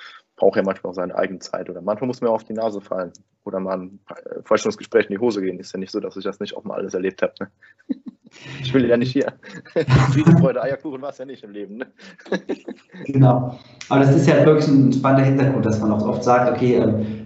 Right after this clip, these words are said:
Speaker 2: wie Sie selbst sagen, man muss auf die Nase fallen, man muss mal einen Fehler machen, um halt eben auch zu sehen, okay, ähm, das ist halt eben nicht mein Weg, sondern vielleicht der andere dann.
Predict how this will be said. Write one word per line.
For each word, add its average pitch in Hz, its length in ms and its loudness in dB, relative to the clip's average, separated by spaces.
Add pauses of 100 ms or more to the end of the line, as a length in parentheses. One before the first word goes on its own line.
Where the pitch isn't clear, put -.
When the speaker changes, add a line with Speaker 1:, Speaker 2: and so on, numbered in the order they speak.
Speaker 2:
wie 113 80 -4
Sie 113 80 -2
selbst 117 280 4
sagen, 120 200 6
man 117 220 2
muss 123 100 4
auf 117 80 2
die 113 80 0
Nase 127 380 4
fallen, 123 180 4
man 120 120 4
muss 131 140 0
mal 117 120 -2
einen 117 60 -2
Fehler 123 260 0
machen, 120 260 0
um 113 100 0
halt 110 140 0
eben 117 160 4
auch 113 140 2
zu 113 100 -2
sehen, 117 240 2
okay, 113 300 2
ähm, 107 360 4
das 110 180 6
ist - 100 0
halt - 80 4
eben 117 160 6
nicht 127 200 6
mein 107 140 4
Weg, 110 220 4
sondern 107 260 4
vielleicht 107 300 0
der - 100 -2
andere 131 300 6
dann. - 440 0